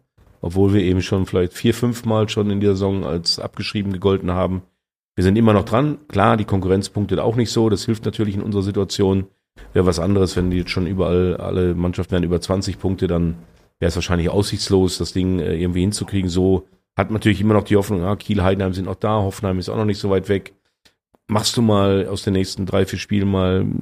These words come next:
nicht zwei, drei Punkte, sondern machst mal sechs, sieben. Vielleicht kommst du auch noch mal so an die Mannschaften, die um die zwanzig, einundzwanzig Punkte sind. Vielleicht kommst du noch mal ran. Die Hoffnung musst du immer haben. Weil am Ende ärgerst du dich, wenn du zu früh die Flinte ins Korn wirfst. Und,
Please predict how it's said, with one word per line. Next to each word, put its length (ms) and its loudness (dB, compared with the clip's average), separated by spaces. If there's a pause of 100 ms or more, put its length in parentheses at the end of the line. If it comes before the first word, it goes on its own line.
(140)
nicht 560 -6
zwei, 200 0
drei 200 2
Punkte, 340 0
sondern 240 2
machst 200 -4
mal 80 -2
sechs, 240 -2
sieben. 420 0 (380)
Vielleicht 180 -2
kommst 220 0
du 40 2
auch 60 0
noch 80 2
mal 220 2
so 80 0
an 100 0
die 60 2
Mannschaften, 500 -2
die 160 0
um 140 0
die 80 0
zwanzig, 400 -2
einundzwanzig 480 -2
Punkte 220 -2
sind. 100 -4
Vielleicht 160 -2
kommst 180 0
du 60 0
noch 100 0
mal 140 2
ran. 260 2
Die 80 2
Hoffnung 260 0
musst 200 -6
du 60 0
immer 220 2
haben. 280 0 (480)
Weil 100 2
am 80 4
Ende 220 4
ärgerst 340 2
du 60 0
dich, 160 -2
wenn 80 2
du 80 -2
zu 120 -10
früh 200 -2
die 80 -2
Flinte 260 -4
ins 140 -6
Korn 260 0
wirfst. 300 -2
Und, 260 -8